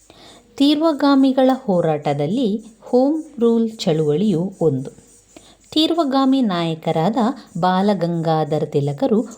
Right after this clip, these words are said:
ಹೋಮ್ ರೂಲ್ ಚಳುವಳಿಯನ್ನು ಪ್ರಾರಂಭಿಸಿದರು. ಯಾರು? ಬಾಲಗಂಗಾಧರ ತಿಲಕರವರು ಹೋಮ್ ರೂಲ್ ಚಳುವಳಿಯನ್ನು ಆರಂಭಿಸಿದಂಥವರು. ನಂತರ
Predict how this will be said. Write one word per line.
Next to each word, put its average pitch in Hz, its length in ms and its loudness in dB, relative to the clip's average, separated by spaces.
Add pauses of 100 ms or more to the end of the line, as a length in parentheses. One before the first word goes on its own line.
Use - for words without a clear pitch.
ಹೋಮ್ 277 500 2
ರೂಲ್ 285 240 0
ಚಳುವಳಿಯನ್ನು 175 760 0
ಪ್ರಾರಂಭಿಸಿದರು. 135 960 -6 (420)
ಯಾರು? 165 400 0 (320)
ಬಾಲಗಂಗಾಧರ 180 1300 0
ತಿಲಕರವರು 151 1040 -2
ಹೋಮ್ 220 480 2
ರೂಲ್ 240 240 0
ಚಳುವಳಿಯನ್ನು 151 800 0
ಆರಂಭಿಸಿದಂಥವರು. 143 1300 -2 (300)
ನಂತರ 247 400 2